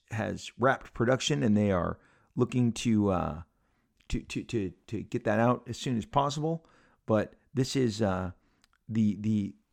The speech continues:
directorial, you know, effort of,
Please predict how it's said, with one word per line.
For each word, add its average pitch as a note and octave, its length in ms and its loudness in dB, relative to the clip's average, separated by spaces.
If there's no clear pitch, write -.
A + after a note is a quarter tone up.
directorial, B2 1000 -2
you G#2+ 140 -2
know, F#2 240 -4
effort A#2+ 400 -2
of, A2 160 -2